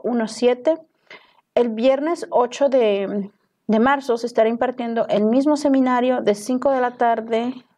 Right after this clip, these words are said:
a nueve de la noche.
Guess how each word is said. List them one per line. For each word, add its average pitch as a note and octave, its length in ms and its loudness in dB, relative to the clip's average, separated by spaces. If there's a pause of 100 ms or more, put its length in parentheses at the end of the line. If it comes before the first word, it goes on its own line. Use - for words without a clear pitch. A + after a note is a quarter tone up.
(520)
a A3+ 380 2
nueve G#3+ 760 2
de G3+ 180 2
la F#3+ 120 0
noche. F3 580 -4